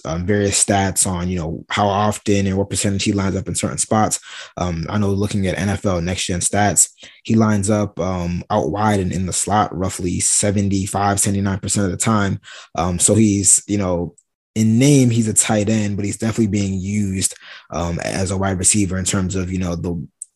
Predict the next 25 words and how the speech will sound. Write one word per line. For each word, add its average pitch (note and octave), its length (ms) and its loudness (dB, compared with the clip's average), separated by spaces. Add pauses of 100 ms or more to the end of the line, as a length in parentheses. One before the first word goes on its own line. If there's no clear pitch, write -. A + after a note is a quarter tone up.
(160)
his G2+ 200 -4
alignment G2 580 -2
and F2+ 240 -4
being G2 220 0
out F2+ 180 -4
wide G2 320 0
and F2+ 160 -4
running F2 220 -4
routes F#2+ 280 -2
and F#2 80 -2
whatnot. F2 420 -4 (420)
Um, E2+ 400 -4
it, - 160 2
it's, - 120 2
it's C3+ 200 2
an C3+ 60 6
interesting D3 260 4
question. G2 640 0 (120)
Will G#2+ 300 4
Mike G2+ 220 0
Gesicki F#2+ 420 -2
contest F#2+ 520 0
his F#2 100 -4
designation? F2+ 640 -2
Because F#2 400 -2